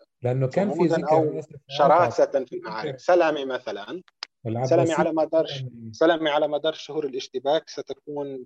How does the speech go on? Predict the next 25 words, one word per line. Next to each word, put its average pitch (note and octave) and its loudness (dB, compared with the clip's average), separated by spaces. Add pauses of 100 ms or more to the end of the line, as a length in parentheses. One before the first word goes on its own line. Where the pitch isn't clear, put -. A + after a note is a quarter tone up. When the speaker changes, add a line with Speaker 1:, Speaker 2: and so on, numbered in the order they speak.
(140)
Speaker 2:
في A#2 -4
واجهة B2+ 2 (100)
هذه A2+ -14
الاشتباكات. G#2 -16
يازور، C#3+ 0
العباسية B2 -8
كذلك. A2+ -14 (520)
العباسية D3+ 0
سقطت - -4
ومن D3 -4
ثم، D3+ -6
آه، A2+ -10
تحررت، D3 4 (360)
سقطت - -12
بيد B2+ -4
الإيتسل B2+ -12
في A#2+ -18
البداية، A2 -14
أوكلت A2 -16 (360)
مهمة A#2+ -16 (100)
احتلال A2 -18
الإيتسل، A2 -18
ومن A#2 -20
ثم D3 -8
تحررت D3+ -2